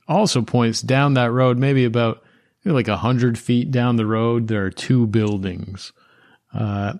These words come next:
there's those two buildings over there. One is the carriage house and one is the stables. There's also other buildings along the grounds. Uh,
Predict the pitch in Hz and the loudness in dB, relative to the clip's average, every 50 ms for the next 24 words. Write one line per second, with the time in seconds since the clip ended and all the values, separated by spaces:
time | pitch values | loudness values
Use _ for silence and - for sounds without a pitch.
0 | _ - 131 101 110 117 110 101 101 117 127 127 123 113 - - - 113 107 104 | _ -10 -8 -6 -4 -2 -2 -2 0 0 2 2 2 0 -2 -2 0 0 0 0
1 | 95 113 113 107 101 104 101 101 101 101 113 110 101 95 104 104 110 110 104 98 | 2 0 0 0 0 0 -2 -2 -2 0 0 0 -2 -2 -2 -2 0 0 0 -2
2 | 92 92 92 104 110 110 104 101 95 95 98 104 - - - 143 131 123 123 120 | -2 -4 -4 -4 -2 -2 -2 -2 -4 -4 -6 -6 -6 -2 -2 0 0 0 0 -2
3 | 120 110 110 117 127 135 160 175 170 - - 110 107 107 104 107 107 104 104 101 | -4 -4 -2 -2 0 0 0 -2 -4 -4 -6 -4 -4 -4 -2 -2 -4 -4 -4 -6
4 | 98 98 101 101 - - - - - 127 120 110 101 95 92 95 92 92 92 92 | -6 -6 -6 -8 -8 -8 -8 -4 -2 0 0 0 0 -2 -4 -6 -6 -6 -6 -8
5 | 92 - - _ _ _ _ _ _ _ _ _ _ _ _ _ _ _ _ _ | -10 -14 -18 _ _ _ _ _ _ _ _ _ _ _ _ _ _ _ _ _
6 | _ _ _ _ _ _ _ - 151 113 113 107 107 101 107 123 120 113 107 98 | _ _ _ _ _ _ _ -6 -2 0 0 0 0 0 0 2 2 2 0 0
7 | - - 110 104 98 98 92 92 87 - _ _ _ _ _ _ _ _ _ _ | -2 -2 0 0 0 -2 -2 -6 -8 -14 _ _ _ _ _ _ _ _ _ _
8 | _ _ - 151 135 113 113 107 101 113 113 110 104 104 107 110 113 120 113 113 | _ _ -2 0 0 2 2 2 2 2 2 2 2 2 2 2 2 2 2 2
9 | 107 110 110 110 107 104 104 104 98 107 117 110 110 113 117 120 127 123 127 123 | 0 0 2 0 0 0 0 0 0 0 0 0 2 0 0 0 -2 -2 -4 -6
10 | 110 95 90 87 - | -8 -10 -10 -12 -14